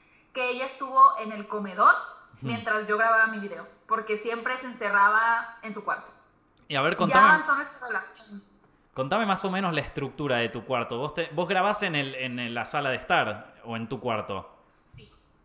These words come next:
Speaker 1: No, no, no. Aquí estamos en mi cuarto, pero yo grabo, ajá, entras a mi casa
Speaker 2: Hmm.
Speaker 1: y lo, el, ta-, hay un fondo pegado en la pared y
Speaker 2: Ah.
Speaker 1: pues ahí grabo, literal. Eh, obviamente he tenido oficinas, pero las oficinas las uso más para juntas o para
Speaker 2: Hmm.
Speaker 1: trabajar un poco en edición.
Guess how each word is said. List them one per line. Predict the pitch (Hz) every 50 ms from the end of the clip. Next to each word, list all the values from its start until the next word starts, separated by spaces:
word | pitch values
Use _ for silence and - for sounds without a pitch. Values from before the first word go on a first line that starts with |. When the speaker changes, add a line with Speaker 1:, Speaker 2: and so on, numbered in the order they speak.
| _ _ _ -
Speaker 1:
No, | 247 247 240 214 - 214
no, | 208 208
no. | 208 202 196
Aquí | 202 202 - 247
estamos | 240 - 285 302 330 -
en | 302
mi | 269 240
cuarto, | 233 233 233 240 247
pero | 208 240 226 214 208 202 202 190 190 190 185 185 185 180 180 - - - - - -
yo | 220 202 247 285 285 302
grabo, | 311 302 311 302 -
ajá, | 277 302 320 302
entras | 262 285 302 311 - -
a | 269 233 214
mi | 208 202
casa | - 226 233 285 - - - - - - - _ _
Speaker 2:
Hmm. | - 143 247 196
Speaker 1:
y | 214 214
lo, | 214 208 208 - - -
el, | - 196 190 190 180 196 208 _ _ _ -
ta-, | - 214 -
hay | 220 226 247
un | 247 240 -
fondo | 262 233 247 247 247 285 277
pegado | 247 226 208 202 196 208 220
en | 226
la | 233 214
pared | 202 202 202 208 214 220 415 - - - - - - _ _ _ _ -
y | - 214
Speaker 2:
Ah. | 185
Speaker 1:
pues | 214 214 214
ahí | 220 226 247
grabo, | 262 269 285 359 403 339
literal. | 247 247 - 220 208 220 254 - - -
Eh, | 233 220 214 208 202 202 196 196 190 190 185 185 185 -
obviamente | - - 226 233 240 247 240 240 233 - 233 233 226 226 226 214 -
he | 233
tenido | - 254 240 240 247 247
oficinas, | 247 233 202 277 294 302 -
pero | 302 262
las | 247 233 240
oficinas | 226 202 214 202 - 247 247 262 269 262
las | 262 247 247
uso | 226 208 - 240
más | 233 233 233 240 240
para | - 247 233 226 226 214 202 196 190 190 190 185 196
juntas | - - 254 254 247 240 233 220 226 214 214 214 208 208 214 208 208
o | 208
para | 196 196 190 185
Speaker 2:
Hmm. | -
Speaker 1:
trabajar | 180 175 175 208 202
un | 202 196
poco | 214 208 208 208 202 202
en | 202 196
edición. | 185 180 180 - - 240 247 240 233 226 226 220